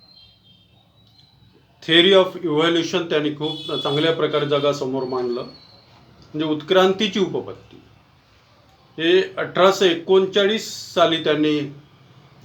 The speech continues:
हे, हा शोध जगासमोर मांडला. ते काय म्हणतात, माणसाबद्दल काय म्हणतात, ते आता आपण जाणून घेऊया.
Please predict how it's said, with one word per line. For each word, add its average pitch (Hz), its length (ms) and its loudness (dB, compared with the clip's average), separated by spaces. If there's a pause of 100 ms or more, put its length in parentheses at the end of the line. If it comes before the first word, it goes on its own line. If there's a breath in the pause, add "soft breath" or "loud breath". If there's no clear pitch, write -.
(580)
हे, 143 220 -4
हा 160 400 -2
शोध - 420 4 (400)
जगासमोर 165 560 0
मांडला. 107 420 -8 (1600)
ते 185 80 4
काय 190 300 6
म्हणतात, 190 440 2 (300)
माणसाबद्दल 190 680 0
काय 185 180 0
म्हणतात, 131 680 -6
ते 170 60 0
आता 156 220 4
आपण 156 320 0
जाणून 151 260 0
घेऊया. 127 420 -2